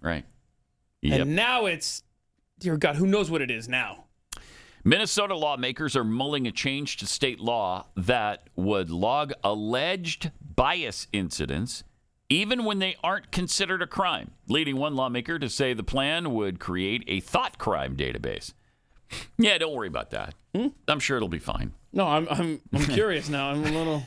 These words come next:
Speaker 1: Are ya?
Speaker 2: concerned. You said a thought crime
Speaker 1: Yeah,
Speaker 2: database.
Speaker 1: database. Uh-huh.
Speaker 2: Hmm.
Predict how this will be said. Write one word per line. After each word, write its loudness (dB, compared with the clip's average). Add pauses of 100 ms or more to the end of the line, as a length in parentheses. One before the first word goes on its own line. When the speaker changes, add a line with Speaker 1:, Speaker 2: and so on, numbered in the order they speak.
(160)
Speaker 1:
Are 4
ya? 2
Speaker 2:
concerned. 0
You -2
said -2
a 0
thought -2 (140)
crime -2
Speaker 1:
Yeah, 2
Speaker 2:
database. -2
Speaker 1:
database. -8 (140)
Uh-huh. 0 (420)
Speaker 2:
Hmm. -8